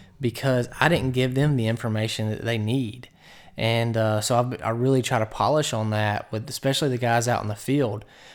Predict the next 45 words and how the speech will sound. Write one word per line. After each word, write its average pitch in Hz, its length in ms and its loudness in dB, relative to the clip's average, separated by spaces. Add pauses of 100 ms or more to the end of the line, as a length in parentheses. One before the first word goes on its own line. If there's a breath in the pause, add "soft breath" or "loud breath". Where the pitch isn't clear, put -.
(120)
But 120 120 2
I 135 80 6
haven't 131 380 -2
thought 135 360 4
anything 127 380 2
about 117 320 0
my 110 120 0
management 113 560 -2
guys 113 300 -2
or 107 40 -4
anything 110 300 -4
else - 220 -2
like - 160 -8
that. - 200 -6
I 110 60 -4
just 117 220 -6
let 113 160 -6
that 107 160 -4
slide. 104 540 -4 (400 loud breath)
So 131 320 4 (520 loud breath)
I - 40 -6
say 151 260 4
that 139 320 4
to 123 60 -4
say, 123 520 2
I'm, 117 200 -4
I 117 80 0
promise 127 880 0
now 120 480 0
going 117 340 -2
forward, 117 560 -2
I 113 100 2
will 113 260 0
be 113 180 -2
getting 113 320 -2
in 113 80 0
the 110 80 -2
trenches 117 460 -4
with 117 140 -6
the 117 60 -4
guys 117 300 -2
a 117 40 -8
little 117 180 -4
bit 117 160 -4
more, 120 360 0